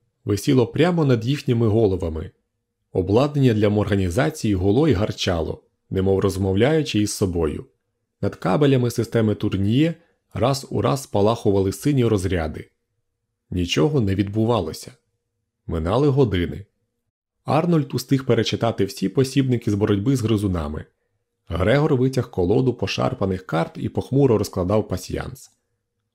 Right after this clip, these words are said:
Обладнання працювало і монотонно джищало,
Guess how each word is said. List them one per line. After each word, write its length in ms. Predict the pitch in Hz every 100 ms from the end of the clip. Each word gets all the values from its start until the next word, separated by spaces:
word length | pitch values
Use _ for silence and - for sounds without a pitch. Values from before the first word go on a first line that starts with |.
| _
Обладнання 580 | 92 90 131 151 139 131
працювало 760 | 131 101 98 101 156 151 135 - _ _ -
і 60 |
монотонно 640 | 104 98 95 - 151 139 117
джищало, 800 | 107 110 117 - 85 76 -